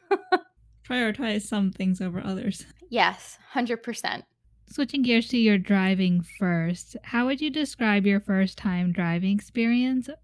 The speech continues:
Speaker 3: and your driving test experience?
Speaker 1: Well, I will tell you both 'cause they both happened within probably two days. So my driving test was on my birthday, and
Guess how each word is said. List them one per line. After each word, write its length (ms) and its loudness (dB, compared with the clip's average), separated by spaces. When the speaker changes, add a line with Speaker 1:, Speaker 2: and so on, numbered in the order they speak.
Speaker 3:
and 160 8
your 80 4
driving 480 0
test 400 -8
experience? 720 -8
Speaker 1:
Well, 100 -2
I 80 2
will 140 -2
tell 200 -6
you 160 -2
both 280 -4
'cause 120 -10
they 120 -2
both 200 -2
happened 380 -4
within 220 -8
probably 420 -6
two 220 -8
days. 400 -4
So 120 -4
my 140 2
driving 380 0
test 280 -6
was 80 -12
on 100 -2
my 100 -2
birthday, 640 -6
and 400 0